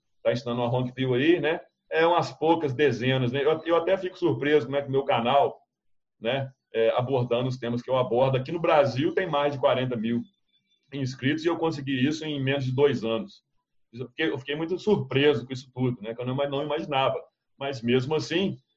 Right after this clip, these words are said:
né, o que, que é quarenta mil inscritos, né, perto da quantidade de homens que existe no Brasil?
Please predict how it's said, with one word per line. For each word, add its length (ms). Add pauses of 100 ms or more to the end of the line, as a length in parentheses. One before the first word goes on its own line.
(100)
né, 180
o 280
que, 120
que 120
é 60
quarenta 440
mil 240
inscritos, 600
né, 140
perto 340
da 80
quantidade 500
de 160
homens 360
que 100
existe 300
no 80
Brasil? 420